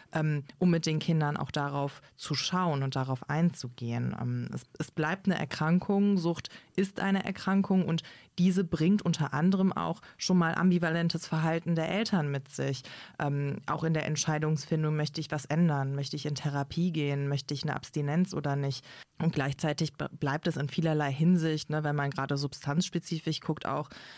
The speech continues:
ähm, natürlich eine Erkrankung, die eine Wesensveränderung im Rausch natürlich oder in der Entzügigkeit auch mitbringt. Und all das sind Dinge, die merken Kinder.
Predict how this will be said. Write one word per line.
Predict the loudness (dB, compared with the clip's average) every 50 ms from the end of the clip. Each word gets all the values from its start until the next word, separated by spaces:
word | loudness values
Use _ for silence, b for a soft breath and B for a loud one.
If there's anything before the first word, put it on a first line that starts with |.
| B B B
ähm, | -4 -2 -2 0 -2 -2 -2 -2 -4 -6 -8 -10 -8
natürlich | -6 -4 -4 -4 -4 -2 0 0 0 0 0 -2
eine | -2 -2 -2 -4
Erkrankung, | -6 -4 -2 0 0 0 0 0 -2 -2
die | -2 -4 -2
eine | -2 -2 0 2
Wesensveränderung | 2 2 4 2 2 0 0 -4 -2 0 2 2 2 2 0 0 -2 0
im | 0 2 2 2
Rausch | 2 2 2 2 2 2 2 0 0 -2 -4
natürlich | -4 -4 -4 -4 -4 -2 -2 -2 -4 -4 -4
oder | -4 -2 -2 -2
in | -2 -2
der | -2 -2 -2
Entzügigkeit | -2 -4 -4 -2 -2 0 0 0 0 -2 -4 -6 -8 -6 -6 -6 -6 -6
auch | -8 -8 -6 -6
mitbringt. | -6 -6 -8 -8 -8 -8 -8 -6 -8 B B B B B B
Und | B -2 -2 0 0
all | 0 0
das | 0 0 0 2
sind | 0 0 2 2
Dinge, | 2 2 2 2 0
die | 0 0
merken | 0 0 0 -2 -2 -2 -4
Kinder. | -4 -4 -4 -4 -2 -2 -2 -2 -2